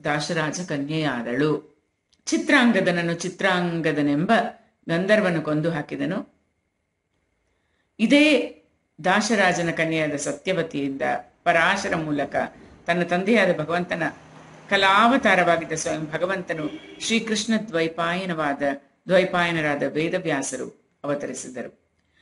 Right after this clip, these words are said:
ಅವರು ವೇದಗಳನ್ನ ವಿಭಾಗ ಮಾಡಿ ರಕ್ಷಿಸಿದರು.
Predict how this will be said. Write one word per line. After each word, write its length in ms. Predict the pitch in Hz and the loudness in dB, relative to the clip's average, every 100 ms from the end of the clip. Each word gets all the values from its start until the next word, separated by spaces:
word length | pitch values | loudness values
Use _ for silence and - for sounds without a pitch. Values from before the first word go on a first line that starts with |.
| - - - | -20 -8 2
ಅವರು 260 | 247 277 | 6 6
ವೇದಗಳನ್ನ 600 | 185 185 202 254 262 262 277 | 4 4 6 6 4 4 4
ವಿಭಾಗ 400 | 180 170 180 175 | 2 2 0 2
ಮಾಡಿ 260 | 170 156 151 - | 0 0 -4 -6
ರಕ್ಷಿಸಿದರು. 880 | 139 - 165 170 160 165 - _ | -8 -6 -8 -6 -4 -4 -6 _